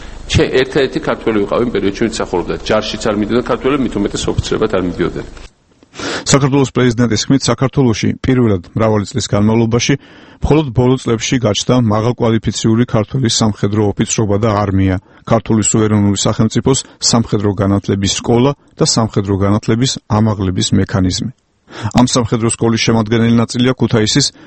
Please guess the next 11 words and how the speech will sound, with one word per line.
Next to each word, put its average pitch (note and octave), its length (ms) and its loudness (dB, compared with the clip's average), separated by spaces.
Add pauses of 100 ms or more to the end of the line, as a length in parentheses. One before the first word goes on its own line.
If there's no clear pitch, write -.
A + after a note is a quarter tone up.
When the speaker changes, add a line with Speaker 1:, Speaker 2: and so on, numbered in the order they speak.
(100)
Speaker 2:
კადეტთა A#2 500 0
სასწავლებელი, F#2+ 720 0
სადაც A2 320 -2
სამხედრო G2+ 480 -2
სამოქალაქო G#2 600 0
განათლებას G#2 560 0 (160)
ეუფლება B2 500 0
სამასი A2 440 0
კურსანტი, G#2 580 0 (340)
რომელთა A2 360 2
მისიაც, A2 460 2